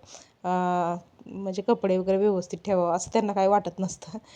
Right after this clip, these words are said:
त्यामुळं त्याचं चालू असतं तसं वैभवदादाचं. कधी आठवण आली तर तो ठेवतो ड्रॉवरमध्ये, नाहीतर मग असंच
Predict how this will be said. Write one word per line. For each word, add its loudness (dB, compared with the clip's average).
त्यामुळं 0
त्याचं -2
चालू 0
असतं -4
तसं -2
वैभवदादाचं. -2
कधी 4
आठवण 8
आली 8
तर 4
तो 2
ठेवतो 6
ड्रॉवरमध्ये, 6
नाहीतर 0
मग 2
असंच 0